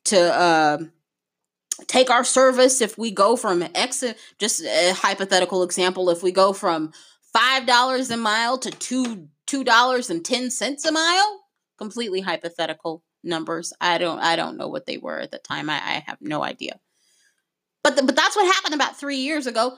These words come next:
So drivers really started going up. Then I also know, um, in the,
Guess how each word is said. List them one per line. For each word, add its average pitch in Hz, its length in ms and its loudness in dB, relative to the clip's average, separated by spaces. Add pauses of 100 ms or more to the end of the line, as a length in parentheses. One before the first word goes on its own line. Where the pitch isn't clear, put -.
So - 160 0
drivers 311 420 4 (140)
really 208 720 0
started 175 340 -2
going 170 220 -4
up. 151 100 -6 (160)
Then 311 200 2
I 370 120 4
also 285 300 4
know, 247 400 0 (240)
um, 202 480 2 (480)
in 247 180 2
the, 220 400 4